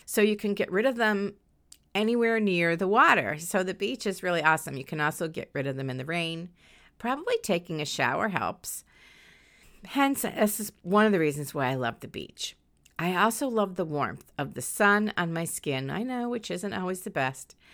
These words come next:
for us in, for long periods of time, but I don't stay too long. I go for, like, two hours at the end of the day, maybe four, four thirty. The sun's angle is really low in the sky by then,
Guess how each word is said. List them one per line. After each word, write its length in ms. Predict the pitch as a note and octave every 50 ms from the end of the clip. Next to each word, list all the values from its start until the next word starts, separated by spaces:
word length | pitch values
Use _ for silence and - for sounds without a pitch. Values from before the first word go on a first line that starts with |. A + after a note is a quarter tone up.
| - _ _
for 400 | - - A3 A3 A3 G#3 G3+ -
us 300 | D3+ D3 C#3 C#3 - -
in, 120 | D#3 C3+
for 160 | - - E3 D#3
long 240 | D#3+ E3 E3 E3+
periods 260 | E3+ - G3+ G3 G3 A3
of 100 | G#3 G#3
time, 280 | - F#3+ D3+ D3+ D3+
but 100 | F3+ -
I 120 | C4+ E4 F4+
don't 200 | F#4+ G4+ F4 -
stay 260 | - - G#3 F#3 F3+
too 220 | F3+ - - E3+
long. 300 | D#3 C#3+ A2+ G#2 B2+ C#3
I 100 | F3 B3
go 160 | - - A#3+ B3+
for, 140 | - A#3+ G#3+
like, 200 | F#3+ F#3+ F#3 -
two 240 | - - G3+ F#3+
hours 380 | E3 D3 C#3 C#3+ C#3+ D3 C#3+ C3+
at 120 | C3 B2+
the 120 | - D3+ D#3
end 120 | D3+ D3+
of 60 | D3+
the 60 | C#3+ C#3
day, 260 | C#3 C3+ B2 B2 B2
maybe 280 | B2 B2 A#2+ A#2+ A#2+ A2+
four, 440 | - - - D3 C#3 C3 B2 B2 -
four 160 | - C3+ B2+
thirty. 480 | B2+ - - B2 A#2+ A#2+ A#2+ A#2+ A#2+ - - -
The 200 | - E3+ F3 F3+
sun's 540 | F3 - - A3 G3 F#3+ F#3+ F#3+ F#3+ F3 - -
angle 320 | F3 D3+ D3 D3 C#3+ C#3+
is 180 | C#3 C3+ C3+ -
really 260 | C#3 C#3 C#3 C3+ C3+
low 260 | C3+ C3+ B2+ B2+ B2
in 100 | B2+ C3
the 60 | C3
sky 360 | C3 - - - C#3+ C#3 C#3+ D3
by 200 | D#3 D3+ D3+ D3
then, 320 | C#3+ D3 C#3+ C#3+ D3+ D#3